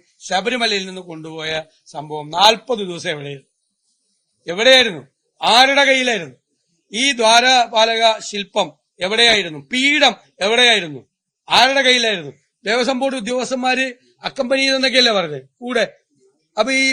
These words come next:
ഏ, സ്പോൺസറുടെ ബന്ധുവിന്റെ വീട്ടിലേക്ക് ഈ ദേവസ്വം ബോർഡ് അധികൃതര് അക്കമ്പനി ചെയ്തപ്പോ ഈ സാധനം എവിടെ പോയി? ഇവരെല്ലാം കൂടി കൂട്ടുന്നുകൊണ്ടുള്ള ഏർപ്പാടാ.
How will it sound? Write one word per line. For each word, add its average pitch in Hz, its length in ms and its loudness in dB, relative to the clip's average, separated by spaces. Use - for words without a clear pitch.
ഏ, 214 320 -8
സ്പോൺസറുടെ 254 520 -4
ബന്ധുവിന്റെ 233 400 -4
വീട്ടിലേക്ക് 214 540 -4
ഈ 214 120 -4
ദേവസ്വം 214 420 -2
ബോർഡ് 226 260 0
അധികൃതര് 214 460 -2
അക്കമ്പനി 208 400 -4
ചെയ്തപ്പോ 214 260 -6
ഈ 208 40 -6
സാധനം 196 260 -2
എവിടെ 202 140 -6
പോയി? 185 300 -10
ഇവരെല്ലാം 170 680 -12
കൂടി 185 120 -10
കൂട്ടുന്നുകൊണ്ടുള്ള 190 640 -10
ഏർപ്പാടാ. 185 420 -8